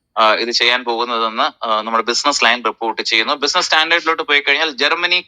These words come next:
cuts visa processing time to two weeks for skilled Indians. Good news for Indian professionals eyeing opportunities in Germany. The processing time for long-term visas has been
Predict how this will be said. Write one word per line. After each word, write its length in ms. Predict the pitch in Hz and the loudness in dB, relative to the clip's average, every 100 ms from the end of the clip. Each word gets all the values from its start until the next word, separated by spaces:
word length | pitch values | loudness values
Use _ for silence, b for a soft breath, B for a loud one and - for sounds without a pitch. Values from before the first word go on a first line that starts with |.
| 160 | -2
cuts 160 | 156 143 | -2 -4
visa 260 | 135 160 165 151 | -2 0 0 0
processing 400 | 147 151 151 147 | -4 -4 -6 -2
time 280 | 143 147 143 | 0 0 -2
to 140 | 156 b b _ _ 190 | -10 b b _ _ -6
two 100 | 202 | -2
weeks 280 | 175 170 165 | 0 0 0
for 80 | 160 | -2
skilled 380 | 151 - 175 175 | -2 -2 0 2
Indians. 460 | 147 135 123 104 - - - _ B B B B B _ - | 0 0 -2 -2 -6 -6 -6 _ B B B B B _ -2
Good 140 | 190 180 | -2 2
news 220 | 185 190 | 0 2
for 120 | 190 | 2
Indian 260 | 160 160 175 160 | 2 0 -2 -2
professionals 440 | 151 156 170 175 | 0 0 0 0
eyeing 280 | 147 147 156 | 2 2 2
opportunities 640 | 139 139 156 156 151 156 151 | 0 0 -6 -6 -6 -4 -4
in 140 | 131 | -4
Germany. 380 | 123 135 139 175 196 143 | -2 0 0 -2 -4 -8
The 60 | - | -4
processing 400 | 170 180 180 175 | -2 -2 -2 0
time 220 | 156 160 | 0 0
for 120 | 170 151 | 0 2
long-term 480 | 135 147 147 160 | 2 2 -2 -4
visas 260 | 147 151 160 | -4 -2 -2
has 100 | 143 | -2
been 160 | 139 | -4